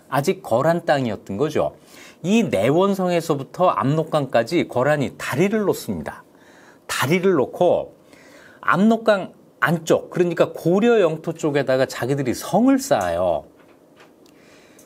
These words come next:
성을 쌓고 말하자면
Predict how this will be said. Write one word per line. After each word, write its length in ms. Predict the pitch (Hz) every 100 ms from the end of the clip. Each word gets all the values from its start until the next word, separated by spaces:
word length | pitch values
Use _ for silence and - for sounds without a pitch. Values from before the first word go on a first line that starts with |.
| _
성을 500 | - - 262 269 262
쌓고 1080 | - 202 185 - _ - 233 247 220 - - _ _ _ _ _ _
말하자면 720 | 160 196 196 180 208 135 82